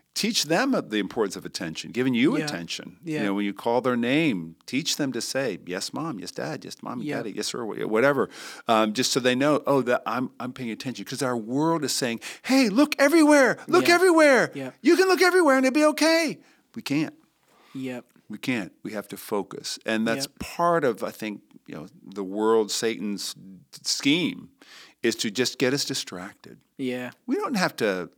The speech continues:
Speaker 1: intentionally do something evil. We just need to be distracted from what's good.
Speaker 2: Yep.
Speaker 1: And there are a million distractions.
Speaker 2: Mm-hmm.
Speaker 1: So as they get older, and this is, these are all broad brushes, um, broad brush strokes,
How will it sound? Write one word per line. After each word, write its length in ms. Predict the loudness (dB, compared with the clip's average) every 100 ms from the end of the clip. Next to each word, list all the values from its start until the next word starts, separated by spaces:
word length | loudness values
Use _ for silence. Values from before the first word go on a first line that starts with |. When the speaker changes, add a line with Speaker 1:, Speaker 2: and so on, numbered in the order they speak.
| -10
Speaker 1:
intentionally 680 | -8 -6 -6 -4 -4 -6 -6
do 120 | -4
something 420 | -6 -8 -10 -12
evil. 500 | -10 -10 -10 -12 -12 -18 _ _ _ _ _ -4
We 100 | 0
just 240 | 0 -2
need 100 | -4
to 60 | -2
be 80 | -4
distracted 580 | -4 -4 -4 -6 -10 -14
from 160 | -10 -10
what's 220 | -10 -12
good. 340 | -14 -18 -18 _ -16
Speaker 2:
Yep. 220 | -14 -14 _ _
Speaker 1:
And 140 | -6 -4
there 140 | -4
are 140 | -4
a 40 | -6
million 560 | -6 -6 -6 -8 -10 -12
distractions. 760 | -14 -14 -16 -20 -20 -16 -14
Speaker 2:
Mm-hmm. 180 | -12 -14 -14 -20 -18 -8
Speaker 1:
So 140 | 2 2
as 100 | 4
they 80 | 2
get 300 | 2 0 -10 _
older, 840 | 2 4 4 2 0 -2 -2 -6 -8 _ _ _ _
and 120 | -2
this 140 | -2 -2
is, 120 | -4
these 200 | -6 -2
are 100 | 2
all 80 | 2
broad 360 | 2 0 0 0
brushes, 480 | -4 -4 -8 -10 -14 -20 -20 -20 _ -2
um, 460 | 2 2 2 -2
broad 260 | -2 -2 -2
brush 160 | -6
strokes, 420 | -2 -2 -2 -6